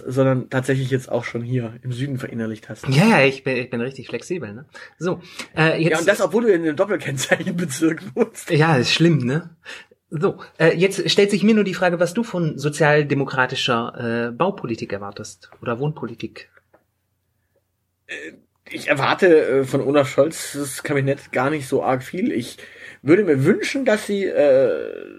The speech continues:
Speaker 1: dass sie sozialen Wohnungsbau vorantreiben. Ich würde mir sogar wünschen, dass sie ein bisschen, äh, Baupolitik, äh, auch ohne sozialen Wohnungsbau ein bisschen vorantreiben. Das wird nur allerdings nicht so leicht werden, weil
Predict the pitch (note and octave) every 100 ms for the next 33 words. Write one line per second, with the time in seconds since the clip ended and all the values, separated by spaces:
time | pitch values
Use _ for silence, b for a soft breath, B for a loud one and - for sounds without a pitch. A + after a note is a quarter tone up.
0 | C2 C3+ C#3+ D3+ C#3+ D#3 D3+ C#3+ F3 G#3+
1 | - F#3+ G3 F3+ F3+ G3 - F3+ F3+ D#3+
2 | C#3+ D3+ C#3 C3+ B2+ C3 C3 E3 - C3+
3 | C3 C3 D3 D3+ C#3 C3 B B B B
4 | - D#3 E3 B2+ B2+ A#2+ A2+ D#3 - F3+
5 | F3+ F3 - G#2 A#2 - - - F3+ F3
6 | D#3 E3 E3 E3 D#3+ D3 D3+ - C3 F3+
7 | - F3+ - C3+ D#3+ E3 - D3 D#3 D#3+
8 | D#3+ B B B B B B B - C#3+
9 | D#3 G#3+ F3 A2+ E3 E3 E3+ - G3 -
10 | F3 D#3+ E3+ F3+ - D#3 D#3+ C#3 C3+ C3
11 | D3+ C#3+ C3 G2